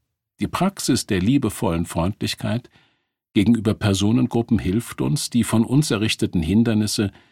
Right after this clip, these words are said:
für grundlegende Gutherzigkeit anderen gegenüber zu erkennen. Wenn wir uns dieser Gefühle bewusst werden, können wir daran arbeiten und unser Herz öffnen.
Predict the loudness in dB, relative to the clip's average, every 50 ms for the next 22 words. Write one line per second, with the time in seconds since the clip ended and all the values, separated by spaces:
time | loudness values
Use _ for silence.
0 | _ _ _ _ _ _ 0 0 2 2 4 6 6 6 6 4 4 4 4 4
1 | 2 2 0 0 0 2 2 2 2 0 -2 -2 -2 -2 -2 -4 -6 -6 -6 -4
2 | -4 -4 -4 -4 -4 -8 _ -2 2 2 2 2 0 0 0 0 0 0 0 0
3 | -2 -2 -4 -4 -4 -4 -4 -4 -6 -6 -6 -8 _ -6 -6 -6 -6 -10 -14 _
4 | _ _ _ _ _ _ _ _ _ _ _ _ _ _ _ _ _ _ _ _
5 | 0 4 6 6 6 6 2 -2 -2 2 2 2 2 2 -2 0 2 0 2 2
6 | 2 0 0 -2 -2 2 2 4 4 4 2 2 0 2 2 2 2 2 -2 -4
7 | -4 -4 -4 -4 -8 -12 -12 -2 2 4 6 6 6 4 4 2 2 0 0 0
8 | 0 0 0 0 -2 -2 -2 -4 -8 -8 -8 _ -12 -12 -12 _ _ _ -4 -4
9 | -4 -4 -8 _ -20 -14 _ -4 -2 -2 -2 -2 -2 -2 -2 -4 -6 -8 -8 -6
10 | -6 -6 -6 -6 -8 -6 -8 -12 -14 -14